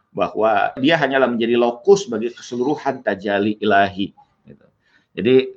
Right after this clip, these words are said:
kalau yang tadi saya, pada konteks yang pertama saya gambarkan bahwa kesempurnaan, manusia sempurna adalah manusia yang mampu mengaktualisasikan potensialitas pada dirinya, tetapi pada makna yang lebih dalam bahwa manusia sempurna itu adalah manusia yang dirinya ini sudah menjadi tajalli ilahi,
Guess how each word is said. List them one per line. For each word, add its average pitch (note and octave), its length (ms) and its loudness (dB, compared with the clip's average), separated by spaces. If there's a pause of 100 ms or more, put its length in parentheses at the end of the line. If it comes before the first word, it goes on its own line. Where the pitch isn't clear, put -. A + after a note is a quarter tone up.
kalau A2 240 2
yang G#2 240 0
tadi E3+ 240 2
saya, A#2+ 160 -6
pada G#2+ 320 2
konteks B2+ 480 -4
yang G#2+ 160 -6
pertama A2 400 -2
saya G#2 160 -2
gambarkan G#2+ 600 0
bahwa F#2+ 280 -4
kesempurnaan, G#2+ 680 -4
manusia G#2 280 -6
sempurna G#2+ 400 -2
adalah G2+ 160 0
manusia A#2 400 0
yang A#2+ 160 4
mampu G#2 240 2 (280)
mengaktualisasikan A#2 960 0
potensialitas G#2+ 720 -4
pada G2 160 0
dirinya, A2+ 560 0 (400)
tetapi E3+ 320 4
pada C3 160 6
makna F3 320 4
yang G3+ 200 6
lebih G#2 200 6
dalam G2+ 320 6
bahwa A#2+ 440 4
manusia D#3 280 -2
sempurna A#2+ 400 -2
itu A2 160 -4
adalah A2+ 200 2
manusia D3 360 0
yang A#2 240 2
dirinya D3+ 480 4
ini D3 160 -6
sudah B2+ 240 -2
menjadi B2 320 -2
tajalli B2 480 2
ilahi, A#2+ 400 0